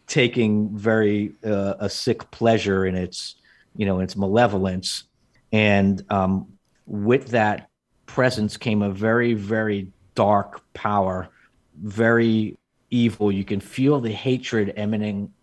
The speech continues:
emanating off of this figure. And it wasn't that you could just feel it on your body, but it was burning through my body like boiling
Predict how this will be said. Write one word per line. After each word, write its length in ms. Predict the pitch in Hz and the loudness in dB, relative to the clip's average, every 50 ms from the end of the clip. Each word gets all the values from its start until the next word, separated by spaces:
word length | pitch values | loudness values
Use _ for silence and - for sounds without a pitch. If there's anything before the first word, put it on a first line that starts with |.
| _ - | _ -4
emanating 560 | 113 113 117 113 104 104 101 98 104 98 98 | -2 0 0 2 2 2 2 2 2 0 -2
off 300 | 92 101 101 104 101 - | -2 0 0 0 0 -2
of 80 | 98 95 | -4 -4
this 160 | 101 92 - | -2 -4 -4
figure. 640 | - - - 117 113 107 101 101 98 92 92 - - _ _ _ _ _ _ _ _ _ _ _ _ - | -8 -4 0 0 0 0 0 0 0 0 -2 -4 -8 _ _ _ _ _ _ _ _ _ _ _ _ 0
And 380 | 127 117 113 110 107 107 98 - _ _ _ _ _ _ _ _ _ _ _ _ | 2 4 4 4 4 2 0 -4 _ _ _ _ _ _ _ _ _ _ _ _
it 220 | 123 123 123 117 | -2 -2 0 0
wasn't 360 | 131 120 131 135 139 143 131 117 | 0 2 2 2 2 0 -2 -2
that 180 | 131 117 - | -2 -4 -4
you 100 | 113 110 | -4 -6
could 100 | 104 104 | -6 -6
just 200 | 95 117 104 - | -6 -6 -6 -6
feel 380 | - - - - 120 123 123 120 | -10 -14 -8 -2 0 2 2 2
it 120 | 117 113 - | 0 0 -2
on 280 | - 113 107 110 107 104 | -2 -2 -2 0 0 -2
your 160 | 104 101 98 | -2 -2 -4
body, 720 | 92 92 - 101 101 101 104 110 117 117 120 120 117 - _ _ _ _ _ _ | -2 0 0 0 2 0 0 -2 -2 -2 -2 -4 -6 -10 _ _ _ _ _ _
but 120 | - 113 104 | 0 0 0
it 100 | 101 - | 0 -2
was 180 | 107 104 90 | -4 -4 -4
burning 720 | 95 90 - _ - 127 113 117 120 120 117 110 104 101 98 | -6 -14 -12 _ 0 2 4 4 4 2 2 0 0 -2 -6
through 560 | 95 - - - - 113 117 117 117 120 120 | -10 -16 -18 -8 -4 0 2 2 2 0 0
my 240 | 117 113 104 101 98 | 0 -2 -2 -2 -4
body 640 | 92 - - - 110 104 107 107 107 104 101 98 | -6 -6 -2 0 2 2 2 2 2 0 0 -2
like 260 | 95 95 92 95 95 - | -4 -8 -10 -12 -12 -14
boiling 720 | - - - 110 104 107 107 104 101 98 98 95 92 95 | -18 -10 -4 -2 0 0 0 -2 -4 -4 -6 -8 -8 -10